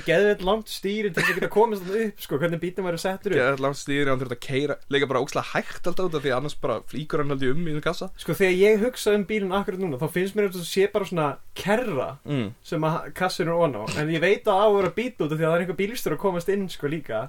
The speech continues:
Speaker 2: Hmm.
Speaker 1: En mér finnst ándjóks að þetta sé bara svona kerra og þetta ætti að vera svona fyrir allavega, þú veist, manneskja þarf að vera meter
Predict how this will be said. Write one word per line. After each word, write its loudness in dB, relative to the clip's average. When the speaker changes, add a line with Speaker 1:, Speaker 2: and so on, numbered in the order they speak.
Speaker 2:
Hmm. -2
Speaker 1:
En -2
mér 0
finnst 2
ándjóks 0
að 2
þetta -4
sé 0
bara -2
svona -4
kerra 2
og 2
þetta -4
ætti -6
að -4
vera -4
svona -2
fyrir -2
allavega, 0
þú -4
veist, -14
manneskja 0
þarf 0
að 0
vera 2
meter 2